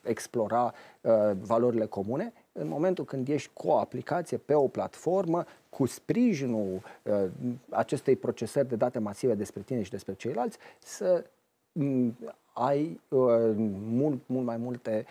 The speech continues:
persoane cu care să validezi potrivirea.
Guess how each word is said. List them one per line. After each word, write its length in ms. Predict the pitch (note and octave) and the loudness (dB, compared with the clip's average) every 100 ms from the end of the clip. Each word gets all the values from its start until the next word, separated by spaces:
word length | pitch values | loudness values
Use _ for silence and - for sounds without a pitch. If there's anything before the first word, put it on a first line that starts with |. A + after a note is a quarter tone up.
| - | -12
persoane 480 | - G2+ - A2 A#2 | -6 -6 -4 -2 -2
cu 180 | G#2+ - | -6 -10
care 240 | - A2+ | -2 -2
să 220 | A2 - | -2 -2
validezi 680 | A2 A2 A2 G#2 B2 A#2 G2+ | 0 0 0 0 2 2 0
potrivirea. 640 | - G2+ - F#2+ F2 - | -6 -6 -6 -8 -8 -12